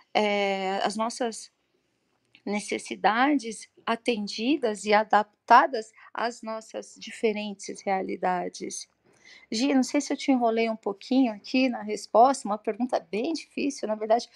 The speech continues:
uma pimentinha aqui bem, <laughs>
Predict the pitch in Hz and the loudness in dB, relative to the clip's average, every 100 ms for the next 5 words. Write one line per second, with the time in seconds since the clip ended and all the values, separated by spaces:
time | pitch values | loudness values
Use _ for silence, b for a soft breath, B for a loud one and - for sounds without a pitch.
0 | B B 220 220 - 240 247 - 233 240 | B B -8 -8 -4 -2 -2 -2 0 0
1 | 240 262 202 226 285 359 - - - - | 0 -4 -2 0 0 -2 -8 0 0 2
2 | 262 - 262 | 0 0 -4